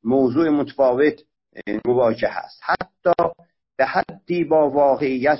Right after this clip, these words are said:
می‌تونه که تفاوت داشته باشه که ما مثلاً این دو تا وجه رو با کمونیست‌های مثلاً ویتنام و کمونیست‌های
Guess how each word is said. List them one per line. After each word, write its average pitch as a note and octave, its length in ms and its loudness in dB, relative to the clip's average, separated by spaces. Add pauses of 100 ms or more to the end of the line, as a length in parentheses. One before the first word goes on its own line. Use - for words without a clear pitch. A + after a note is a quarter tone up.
می‌تونه C3+ 460 -4
که A#2 360 -2
تفاوت B2 520 -2
داشته E3 300 -4
باشه D3+ 320 -2
که D#3+ 320 -2 (300)
ما C3 340 0
مثلاً B2 560 -2 (300)
این B2+ 200 0
دو B2+ 120 0
تا A#2+ 200 0
وجه C3+ 360 0
رو C#3 200 0
با B2 460 0 (380)
کمونیست‌های B2 880 0
مثلاً A#2+ 480 0
ویتنام B2 760 -2 (340)
و C3 300 0
کمونیست‌های B2+ 1000 -2